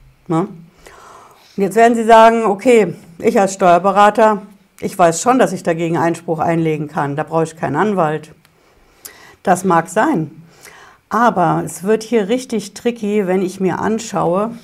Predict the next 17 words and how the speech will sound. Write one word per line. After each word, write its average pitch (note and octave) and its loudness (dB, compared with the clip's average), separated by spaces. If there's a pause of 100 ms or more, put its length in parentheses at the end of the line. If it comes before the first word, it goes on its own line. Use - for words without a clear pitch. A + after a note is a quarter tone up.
(180)
ich - -10
habe F#3+ -8
das A3 -6
auch F#3+ -2
hier A3+ -2
in G#3 -2
meiner F#3 2
Papierversion F3 -2
mal D#3+ -2
vorbereitet, D#3+ -4 (1080)
was G3 2
ist - -6
denn A#3+ 0
da G#3 4
alles G#3+ 0
so G3+ -2
drin? D#3+ -4